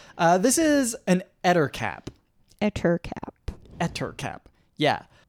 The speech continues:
Speaker 1: It's, well, how about this? What do you think it's good at? And then I'll talk about its name and
Speaker 2: What do
Speaker 1: stuff.
Speaker 2: I don't think it's good at anything. I think it's good at slothing around.
Speaker 1: Yeah.
Speaker 2: Uh,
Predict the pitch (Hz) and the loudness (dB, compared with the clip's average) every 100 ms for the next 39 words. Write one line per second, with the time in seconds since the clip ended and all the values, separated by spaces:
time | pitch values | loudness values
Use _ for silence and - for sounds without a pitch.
0 | _ - 294 - - - - _ _ _ | _ -2 0 0 -4 -4 -8 _ _ _
1 | _ 226 220 - _ - _ 202 202 175 | _ 0 0 0 _ -20 _ 2 4 4
2 | - - - _ - 196 240 285 311 254 | 0 -12 -16 _ -8 2 4 6 2 2
3 | 226 165 175 165 139 113 147 143 139 131 | 0 0 4 4 4 2 0 2 4 2
4 | 113 120 117 117 110 104 - 104 92 76 | 2 -2 0 -2 -2 -2 -6 -6 -6 0
5 | 233 330 453 - 277 415 508 427 370 403 | 4 6 6 4 2 2 0 -2 -2 0
6 | 311 - 311 320 254 262 392 359 - 185 | -4 -2 2 4 4 2 4 2 2 -2
7 | 104 233 277 359 - 240 294 285 254 220 | 0 0 0 0 2 2 2 0 -2 -4
8 | 214 269 269 - _ _ _ _ _ _ | 2 4 2 -4 _ _ _ _ _ _
9 | - 202 190 _ _ _ - 196 _ - | -18 -14 -14 _ _ _ -14 -14 _ -12
10 | - - - 208 240 - 285 269 226 185 | -12 -8 2 6 6 6 6 6 4 2
11 | 190 202 247 330 330 - _ _ _ _ | 2 2 4 4 2 -2 _ _ _ _
12 | - 196 240 254 247 220 _ - 202 190 | 0 4 6 4 2 -4 _ 0 2 2
13 | 190 196 196 196 190 | 2 2 2 0 -2